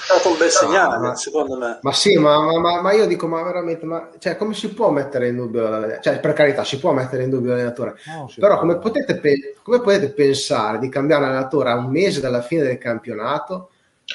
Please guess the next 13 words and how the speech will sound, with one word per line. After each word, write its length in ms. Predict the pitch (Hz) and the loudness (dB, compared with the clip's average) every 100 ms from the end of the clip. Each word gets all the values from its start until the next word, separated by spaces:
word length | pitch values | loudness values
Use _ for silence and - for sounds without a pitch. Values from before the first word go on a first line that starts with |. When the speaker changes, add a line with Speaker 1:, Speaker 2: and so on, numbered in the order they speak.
| - | -4
Speaker 2:
con 140 | 151 151 | 2 4
una 100 | 135 | 2
situazio-, 540 | - 151 143 170 - - | 0 -2 -2 -8 -10 -2
cioè, 180 | 156 | -2
con 160 | - 160 | 2 2
una 140 | 170 | 2
squadra 680 | 160 - 185 147 127 98 - | 0 4 4 6 2 0 -2
che 120 | 147 | -2
è 80 | 127 | -2
que-, 320 | 143 160 - - | 2 2 2 -6
che 120 | 139 | -8
è 100 | 110 | -6
questa? 680 | 139 104 - - 170 - | -4 -4 -4 -4 -4 -4